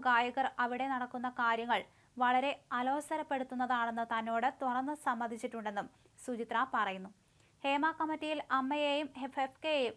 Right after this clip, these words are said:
വിമർശന മുനയിൽ നിർത്തിയത് റിമയുടെ ഭർത്താവായ ആഷിഖ് അബുവാണ്. അതുകൊണ്ടുകൂടി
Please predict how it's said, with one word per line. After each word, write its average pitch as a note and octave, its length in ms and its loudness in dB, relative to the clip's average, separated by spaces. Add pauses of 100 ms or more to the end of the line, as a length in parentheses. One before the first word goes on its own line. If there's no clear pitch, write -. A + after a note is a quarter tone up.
(120)
വിമർശന C#4+ 480 -4
മുനയിൽ C#4+ 340 0
നിർത്തിയത് B3+ 460 2 (460)
റിമയുടെ D4+ 460 -2
ഭർത്താവായ C4 580 4 (240)
ആഷിഖ് B3 400 -2
അബുവാണ്. G3+ 340 2 (500)
അതുകൊണ്ടുകൂടി C4+ 580 2